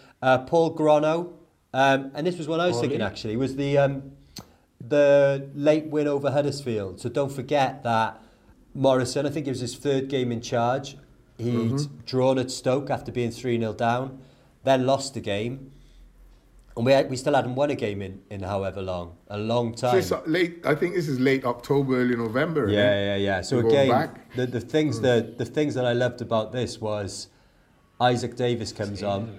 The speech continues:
Speaker 1: We don't really know much about him. Skins their defender,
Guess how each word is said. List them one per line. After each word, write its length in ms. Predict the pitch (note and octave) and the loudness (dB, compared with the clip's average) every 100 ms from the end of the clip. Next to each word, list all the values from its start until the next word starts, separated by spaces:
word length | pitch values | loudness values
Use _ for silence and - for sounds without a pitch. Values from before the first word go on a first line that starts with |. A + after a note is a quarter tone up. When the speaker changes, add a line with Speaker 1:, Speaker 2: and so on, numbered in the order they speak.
| F2+ A2 | -14 -4
Speaker 1:
We 100 | A#2 | 0
don't 220 | A#2+ A2 | 0 0
really 240 | G#2+ G#2 | -2 -4
know 160 | G#2 G#2 | -2 -2
much 260 | G#2 G2+ | -4 -6
about 320 | G2+ A2 G#2 G2 | -4 -2 0 0
him. 300 | F#2 F#2 - _ _ _ | -4 -8 -12 _ _ _
Skins 640 | - - D3 C3+ B2 G#2 | -12 -4 0 0 0 -2
their 160 | A#2 A2 | 0 0
defender, 720 | A2 - A2+ G#2+ F#2 F#2 | -4 -2 -2 -2 -4 -4